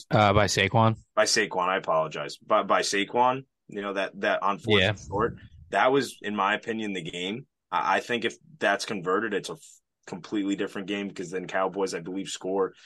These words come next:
Speaker 2: you know, three times in a row, and they basically just, you know, they run away with it. And their defense, they just sit on their defense, sit on their, sit on their heels, and that's it.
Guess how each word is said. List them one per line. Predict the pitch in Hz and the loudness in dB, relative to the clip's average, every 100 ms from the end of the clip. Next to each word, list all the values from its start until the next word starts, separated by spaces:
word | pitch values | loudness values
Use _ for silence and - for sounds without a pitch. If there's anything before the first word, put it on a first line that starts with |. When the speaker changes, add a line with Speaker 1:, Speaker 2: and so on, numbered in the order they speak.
| - _ - | -20 _ -8
Speaker 2:
you | |
know, | 90 - _ _ _ _ _ _ _ _ _ - - | -8 -8 _ _ _ _ _ _ _ _ _ -20 -12
three | 92 98 | -6 -6
times | 85 95 92 90 | -2 -2 -2 -4
in | 92 | -4
a | |
row, | 87 90 92 95 _ _ _ _ - | -2 2 0 0 _ _ _ _ -12
and | 90 | -8
they | 90 | -6
basically | 87 85 90 90 87 | -4 -4 -6 -6 -8
just, | 82 - - _ _ _ _ _ _ _ _ _ _ _ _ | -6 -8 -10 _ _ _ _ _ _ _ _ _ _ _ _
you | 92 | -14
know, | 87 82 | -12 -10
they | 87 | -6
run | 90 90 | -2 -2
away | 82 87 | 0 -2
with | 87 - | -2 -6
it. | - _ _ _ - | -16 _ _ _ -8
And | 87 | -4
their | 85 | -4
defense, | 82 87 90 85 | -4 -4 -6 -4
they | 82 | -4
just | 82 85 - | -2 0 2
sit | 92 | 2
on | 87 | 4
their | 90 | 2
defense, | 85 87 85 92 - | -2 -6 -4 -4 -2
sit | 90 | 0
on | 90 | 0
their, | 90 87 82 - - _ _ _ _ | 0 -2 -4 -10 -20 _ _ _ _
sit | - 87 | -4 -2
on | 90 | 0
their | 90 | 2
heels, | 92 95 95 | 4 4 4
and | 92 | 0
that's | 90 - | -2 0
it. | 101 - | -2 -2